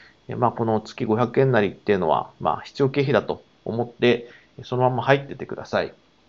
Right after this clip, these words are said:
えー、ね、アカウントの何か情報をアップデートするとか、そういうことで使うこともあり得ます。ね、アカウントサスペンドされてね、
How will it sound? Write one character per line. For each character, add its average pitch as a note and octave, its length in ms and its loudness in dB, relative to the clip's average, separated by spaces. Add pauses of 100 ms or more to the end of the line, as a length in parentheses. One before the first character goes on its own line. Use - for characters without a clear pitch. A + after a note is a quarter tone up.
え D2+ 240 -10
ー、 - 40 -10
ね、 G#2 260 -4
ア - 80 -10
カ A2+ 160 4
ウ A2+ 60 2
ン - 40 -6
ト G#2+ 120 -4
の F2+ 100 -2
何 F#2+ 220 -2
か E2+ 120 -6
情 F#2 160 -2
報 G2 120 2
を F2+ 60 8
ア F#2+ 40 6
ッ - 40 0
プ - 140 -6
デ A#2+ 120 6
ー A2+ 40 0
ト A2 80 -8
す - 100 -10
る G2 100 -2
と - 100 -6
か、 - 300 -2
そ - 120 -8
う G#2+ 40 0
い - 20 -6
う - 20 -10
こ A2 60 -6
と G2+ 120 -6
で E2 100 -6
使 - 260 2
う G#2+ 80 4
こ - 140 -10
と D3 100 4
も D#3+ 340 4 (380)
あ A#2+ 100 -2
り A#2 180 2
得 G#2 100 2
ま G2+ 160 0
す。 - 280 -18 (920)
ね、 F#2+ 160 -12 (160)
ア - 100 -10
カ - 140 0
ウ G#2+ 80 2
ン G#2 60 -6
ト D2 300 -4 (100)
サ - 160 -10
ス - 80 -16
ペ B2 140 2
ン G#2+ 40 -4
ド G2 80 -4
さ F#2 140 -4
れ E2 100 -4
て - 140 -8
ね、 F2+ 240 -8